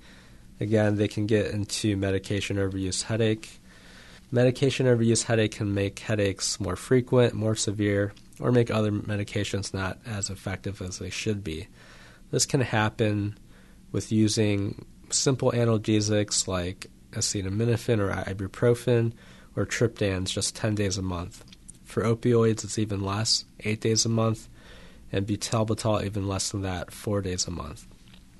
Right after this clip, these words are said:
The other bad thing about opioids is that it can leave glutamate out in the synapses, and this is an excitatory neurotransmitter on the trigeminal nerve, which can make headaches worse.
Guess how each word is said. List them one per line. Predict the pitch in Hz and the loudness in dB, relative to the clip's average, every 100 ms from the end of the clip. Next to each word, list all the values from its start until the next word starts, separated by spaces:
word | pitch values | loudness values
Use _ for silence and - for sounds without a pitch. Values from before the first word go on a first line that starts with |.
| - - - - - - | -20 -20 -20 -20 -20 -12
The | 110 110 | -4 4
other | 135 143 | 8 8
bad | 127 117 113 | 8 4 4
thing | 110 | 2
about | 104 95 | 2 0
opioids | 92 120 120 101 95 92 | 2 0 2 0 0 -2
is | 101 95 | -4 -2
that | 98 95 - | -4 -6 -6
it | 104 | -6
can | 107 98 101 - - - - | -4 -6 -8 -14 -20 -18 -2
leave | 113 110 - | 2 2 0
glutamate | 110 113 113 113 101 | 2 4 6 4 2
out | 101 | 0
in | 98 | -2
the | 95 | -2
synapses, | - 117 113 98 - 95 92 - - - - - | 0 0 0 -2 -4 -6 -6 -10 -16 -20 -20 -4
and | 104 110 | 0 2
this | 117 | 2
is | 120 107 | 2 0
an | 101 | -2
excitatory | 95 - 113 104 117 101 | -2 2 2 2 0 0
neurotransmitter | 98 101 107 - 98 98 - 95 95 | 0 0 0 0 -2 -2 -4 -4 -2
on | 92 | -4
the | 92 | -6
trigeminal | - 98 92 101 101 95 | -4 -6 -2 -2 -2 -4
nerve, | 90 87 85 98 - - - - - | -6 -6 -8 -10 -18 -20 -20 -20 -4
which | 98 95 - | -4 -4 -4
can | 101 92 | -2 -2
make | 92 87 | -4 -6
headaches | - 85 - | -6 -6 -8
worse. | - - - - | -8 -8 -8 -10